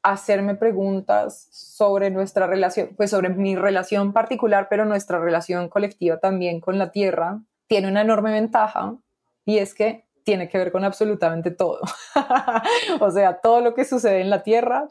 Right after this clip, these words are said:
tiene que ver con nuestra relación con la Tierra. <laughs> Entonces, es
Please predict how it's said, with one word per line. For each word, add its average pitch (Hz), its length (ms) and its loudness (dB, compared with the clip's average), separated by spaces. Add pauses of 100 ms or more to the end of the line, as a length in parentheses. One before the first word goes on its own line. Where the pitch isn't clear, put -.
tiene 208 260 0
que 214 80 0
ver 226 220 4
con 220 120 2
nuestra 202 300 0
relación 190 420 0
con 202 140 0
la 202 140 2
Tierra. 175 460 2
<laughs> - 20 -16
Entonces, 196 720 2
es 262 340 -2